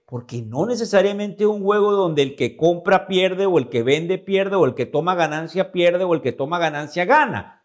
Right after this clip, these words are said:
No es así. La bolsa no es un mercado que se llama cero suma cero,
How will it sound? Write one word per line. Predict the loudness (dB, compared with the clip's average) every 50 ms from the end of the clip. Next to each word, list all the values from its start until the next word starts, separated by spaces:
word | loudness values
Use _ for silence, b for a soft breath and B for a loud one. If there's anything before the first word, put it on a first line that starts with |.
| _ _ -10
No | -4 -2 0
es | 2
así. | 2 0 0 -2 -4 -4 -4 -6 -8 b b b b b b b
La | -2 2 4 4 4
bolsa | 6 6 6 6 6 2 -2 -6 -6 -6 -6 -6 -8
no | -14 -12 -12 -10
es | -8
un | -8 -10 -8 -4
mercado | -2 -2 -2 0 2 4 6 6 6 6 4 2 0 -2 -6 -10 -10
que | -10
se | -10 -8 -8 -4
llama | 0 0 0 2 0 -2 -2
cero | -4 -6 -4 -2 0 0 2 0 -2 -4
suma | -6 -8 -8 -8 -6 -6 -6 -8
cero, | -8 -6 0 2 4 4 6 4 2 0